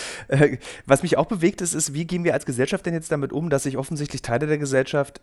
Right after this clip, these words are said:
immer mehr radikalisieren und, ähm, sich auch nur noch mit radikalen Mitteln ausdrücken wollen. Also Lina E ist ja ein Phänomen unserer Zeit.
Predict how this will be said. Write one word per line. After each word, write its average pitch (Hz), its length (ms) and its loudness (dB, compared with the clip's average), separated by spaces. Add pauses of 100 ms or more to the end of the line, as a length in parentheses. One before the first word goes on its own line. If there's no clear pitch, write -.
immer 165 220 4
mehr 151 180 2
radikalisieren 127 880 0 (100)
und, 139 600 -2
ähm, 123 580 2 (540)
sich 135 280 -2
auch 139 100 0
nur 156 140 2
noch 170 240 2 (260)
mit - 240 0
radikalen 139 480 4
Mitteln 139 260 0
ausdrücken 123 540 0
wollen. 82 260 -6
Also 113 260 2
Lina 147 540 0
E 135 180 0
ist 160 180 -2
ja 160 80 6
ein 123 140 0
Phänomen 135 520 -2
unserer 139 420 0
Zeit. - 520 0